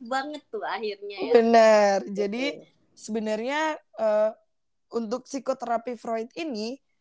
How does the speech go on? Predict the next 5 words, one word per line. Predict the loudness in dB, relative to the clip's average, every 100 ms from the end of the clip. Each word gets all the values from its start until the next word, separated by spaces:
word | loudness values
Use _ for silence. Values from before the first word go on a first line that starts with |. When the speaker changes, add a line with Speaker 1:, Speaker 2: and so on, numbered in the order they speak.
| _ _
Speaker 2:
fokusnya | -4 -4 -2 -8 -4 -4 -4
itu | -6 -2 -2
bukan | 0 -4 -2 -2 -2
menghilangkan | -4 -2 0 2 2 -2 -4 -4
simptom-simptomnya. | -4 -4 -4 -2 -4 -2 -4 -2 0 0 0 -2 -4